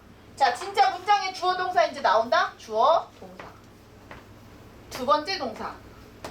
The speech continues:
세 번째 동사. 자, 아이들은 얘들아, 일단 뭐해? 사과를 이렇게 만져.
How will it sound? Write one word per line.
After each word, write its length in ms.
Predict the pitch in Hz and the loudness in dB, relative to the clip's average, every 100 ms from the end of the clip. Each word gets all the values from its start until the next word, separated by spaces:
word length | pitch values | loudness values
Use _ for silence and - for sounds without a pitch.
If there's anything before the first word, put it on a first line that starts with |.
| - - | -16 -16
세 180 | - 302 | -2 2
번째 360 | 302 302 381 | 2 2 0
동사. 400 | 381 226 202 - - - - - - - - - - - - - - - - - - - - - - - - - - - - - - - - - - - - | 0 -4 -6 -8 -10 -18 -18 -18 -18 -20 -20 -20 -20 -16 -16 -16 -20 -20 -20 -16 -16 -16 -20 -20 -20 -20 -20 -20 -18 -18 -18 -18 -20 -20 -20 -20 -20 -20 -16
자, 300 | - 320 - - | 0 2 2 0
아이들은 600 | 220 294 415 403 381 320 | 2 2 2 -2 -4 -4
얘들아, 200 | 277 302 | -2 -2
일단 340 | 339 403 415 262 | -2 0 0 2
뭐해? 440 | 240 311 427 - - - | 2 2 0 -4 -14 -8
사과를 400 | 403 427 392 311 | -4 0 0 0
이렇게 160 | 269 | -4
만져. 500 | 202 202 196 185 165 | -2 -2 -4 -10 -10